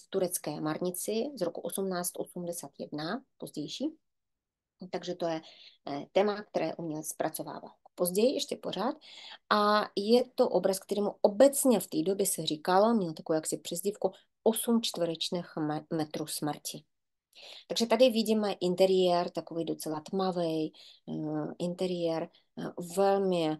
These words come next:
mm, nehezký, neupravený, eh, nějakého toho zařízení pro mrtvé, ale mezi tyhle ty mrtvé lidi, je to márnice, tak s-, se najdou i ty, které,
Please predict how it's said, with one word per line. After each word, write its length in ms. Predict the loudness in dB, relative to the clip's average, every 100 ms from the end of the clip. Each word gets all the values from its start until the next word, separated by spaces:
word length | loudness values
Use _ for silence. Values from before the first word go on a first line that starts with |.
| -8 -10
mm, 880 | -6 -4 -2 -4 -4 -4 -6 -2 0
nehezký, 720 | 0 2 0 0 -4 -6 -6
neupravený, 960 | -4 -6 0 0 2 -2 -2 -4 -4 -8 -14 -20 -12 -10 -10 -10 -12 -14 -16 -8
eh, 60 | -2
nějakého 460 | 0 0 -2 -2 0
toho 420 | 0 2 2 2
zařízení 760 | 0 -2 0 2 2 2 2 0
pro 400 | -2 -6 -4 -2
mrtvé, 520 | -2 -2 0 2 0 -6 -12 -2
ale 160 | 0
mezi 280 | 4 4 4
tyhle 260 | 0 -2 -2
ty 100 | -2
mrtvé 320 | -2 -4 -4
lidi, 400 | -4 -2 -2 -4 -4 -14 _ _
je 80 | -8
to 120 | -6
márnice, 500 | -4 -6 -8 -8 -10 -12 -16 -18 -4
tak 180 | -4 -4 -8
s-, 200 | -4 -4 -4
se 180 | -2 0
najdou 400 | 0 0 0 -2
i 100 | -4
ty, 260 | -2 -4 -4 -12
které, 300 | -4 -2 -2